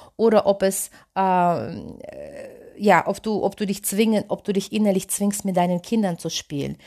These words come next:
Immer wenn du dich persönlich brichst, äh, dein, über dein Gefühl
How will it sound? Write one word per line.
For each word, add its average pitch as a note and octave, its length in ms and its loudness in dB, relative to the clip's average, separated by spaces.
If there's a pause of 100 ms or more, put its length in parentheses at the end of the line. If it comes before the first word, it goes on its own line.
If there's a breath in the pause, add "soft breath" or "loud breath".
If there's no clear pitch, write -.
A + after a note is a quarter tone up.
(300 loud breath)
Immer A#3+ 440 2
wenn G3 180 2
du F3+ 140 -2
dich A#3+ 360 -4
persönlich G#3+ 760 2
brichst, F3 720 -4 (340 loud breath)
äh, E3+ 320 2
dein, F3 280 2 (200)
über G#3 260 4
dein F#3+ 220 4
Gefühl G3+ 500 -2